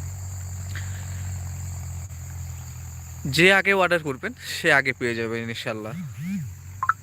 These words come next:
আসুন, সকলেই রাসায়নিক মুক্ত চাষ করি এবং প্রাকৃতিক জীবন করি।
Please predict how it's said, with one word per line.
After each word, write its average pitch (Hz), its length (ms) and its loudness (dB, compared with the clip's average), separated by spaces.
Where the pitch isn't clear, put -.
আসুন, 131 380 2
সকলেই 185 500 4
রাসায়নিক 170 420 0
মুক্ত 165 220 -8
চাষ 143 320 2
করি 143 240 0
এবং 131 240 0
প্রাকৃতিক 170 560 2
জীবন 113 340 -2
করি। 101 260 -8